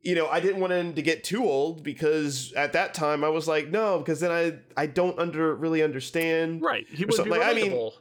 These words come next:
Speaker 2: in the same
Speaker 1: yeah, he
Speaker 2: way.
Speaker 1: wa-, yeah, he wasn't as relatable, and I wouldn't think him as cool because he didn't, he wouldn't have all that stuff that, he would have to go through so much stuff.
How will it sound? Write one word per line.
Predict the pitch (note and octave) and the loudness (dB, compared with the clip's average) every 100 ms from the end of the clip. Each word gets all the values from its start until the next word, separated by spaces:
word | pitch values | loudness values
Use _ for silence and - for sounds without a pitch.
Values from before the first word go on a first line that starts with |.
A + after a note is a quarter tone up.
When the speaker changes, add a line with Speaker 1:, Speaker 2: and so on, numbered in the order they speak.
| - | -6
Speaker 2:
in | F3 | -2
the | C#3 | -2
same | - G#3 | 2 2
Speaker 1:
yeah, | F3 | 2
he | |
Speaker 2:
way. | G3+ F#3+ | 2 0
Speaker 1:
wa-, | |
yeah, | E3+ F3 | 0 2
he | E3+ | 2
wasn't | F#3 F3 | 2 2
as | E3+ C#3+ | 0 0
relatable, | C#3+ C#3+ F3 E3+ E3+ F3 D#3 | 0 2 2 0 0 2 2
and | |
I | D3+ E3 | 0 0
wouldn't | E3+ D#3+ | -2 -2
think | E3 D3 | -2 2
him | E3 C#3+ - | 2 2 0
as | C3 D#3 F3+ F3 | 0 2 2 -2
cool | - F#3+ G3 G3 | -8 0 2 2
because | D#3 C#3 E3+ D#3 C#3+ - - - | -2 -4 0 0 0 -8 -18 -14
he | - E3+ | -2 0
didn't, | E3+ F3 F3 D#3+ - - | 2 0 -2 -6 -10 -2
he | D3+ | 0
wouldn't | D#3+ - D3 | 2 0 0
have | D3+ D#3 - | 0 0 0
all | C3 D3 E3+ D#3 | -2 0 0 -2
that | D#3 D3 | -2 -2
stuff | - D#3+ D#3 - | 0 0 0 0
that, | D#3 D#3 - _ - - | -2 -2 -14 _ -20 -4
he | F#3 | -2
would | G3 | 0
have | G#3 B3+ | 0 -2
to | - | 0
go | A3+ | 2
through | A3 G#3 F#3 | 2 0 -2
so | F3+ - G#3 G#3 | -4 -2 0 0
much | G3+ F#3 F#3+ | 0 -2 -4
stuff. | - F3 A2+ - - | -2 0 0 -4 -18